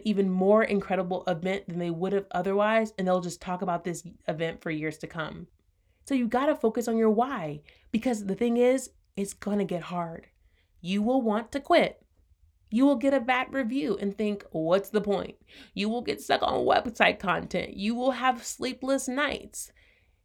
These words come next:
And you will need to remember why you're even doing this in the first place. So,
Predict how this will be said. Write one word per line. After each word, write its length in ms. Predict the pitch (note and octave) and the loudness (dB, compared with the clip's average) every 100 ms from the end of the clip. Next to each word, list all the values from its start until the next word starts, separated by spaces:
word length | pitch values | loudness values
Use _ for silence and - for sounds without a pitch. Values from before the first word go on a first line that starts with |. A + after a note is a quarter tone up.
| _ - | _ -2
And 200 | G3+ G3 | 0 2
you 140 | G3 | 0
will 140 | G#3 C4 | -2 -4
need 160 | B3+ | -6
to 100 | C4 | -4
remember 420 | C4 A#3+ G3 F3+ F3 | -2 0 0 -2 -2
why 140 | E3+ | -2
you're 160 | F3 F3 | -4 -6
even 360 | F#3 F#3+ A#3+ | -6 -4 0
doing 260 | G#3 F#3+ F#3 | 0 -2 -4
this 160 | F3+ | -8
in 100 | - | -10
the 80 | E3+ | -10
first 260 | - E3 - | -8 -10 -8
place. 440 | - - - - _ | -12 -12 -16 -20 _
So, 460 | - G#3 E3+ - | 4 6 6 2